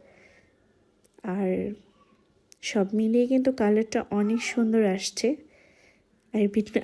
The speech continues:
আমার ঝুড়া আর কি, মানে ঝুড়া গুড় বা নালি। তো এটা এখন মিক্সড করে নেব।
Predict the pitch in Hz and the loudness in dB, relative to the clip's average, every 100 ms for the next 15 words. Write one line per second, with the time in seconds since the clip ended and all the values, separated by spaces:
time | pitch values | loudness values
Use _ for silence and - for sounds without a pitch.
0 | 220 208 214 196 - - - _ _ _ | 0 2 2 0 -6 -20 -20 _ _ _
1 | _ _ _ _ _ - - 202 180 240 | _ _ _ _ _ -20 -4 -2 0 2
2 | 208 196 202 202 202 226 277 214 202 196 | 4 4 2 0 0 -2 -2 -4 -2 -2
3 | 190 196 220 202 196 196 190 208 220 196 | -2 -2 2 2 2 2 2 2 -2 -2
4 | 190 196 208 - - - - 208 185 185 | 0 -2 -6 -14 -18 -16 -2 0 2 2
5 | 285 - - _ _ _ _ _ _ _ | 0 -2 -12 _ _ _ _ _ _ _
6 | 294 269 262 262 285 247 240 - - 240 | 0 0 2 0 2 0 0 -4 2 4
7 | 202 202 214 | 4 0 0